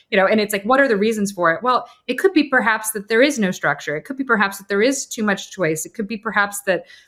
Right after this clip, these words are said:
that too many people are sort of, you know, waiting for perfection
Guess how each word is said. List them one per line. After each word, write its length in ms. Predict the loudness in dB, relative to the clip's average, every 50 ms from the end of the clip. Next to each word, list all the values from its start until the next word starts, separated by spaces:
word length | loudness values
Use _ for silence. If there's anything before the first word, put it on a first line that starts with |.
| _ _ 0
that 260 | 0 0 0 0 -4
too 180 | -4 0 2 4
many 200 | 4 4 4 0
people 320 | -2 -4 -8 -4 0 0
are 240 | 0 2 2 0 0
sort 220 | 0 0 -2 0 0
of, 160 | 0 -2 -4 -8 _ _ _ _ _ -6
you 60 | -2
know, 100 | 0 0
waiting 380 | 0 2 2 4 4 4 2 0
for 140 | 0 -2 -4
perfection 800 | -2 -2 -4 -2 -2 -4 -2 -4 -4 -4 -4 -4 -4 -6 -8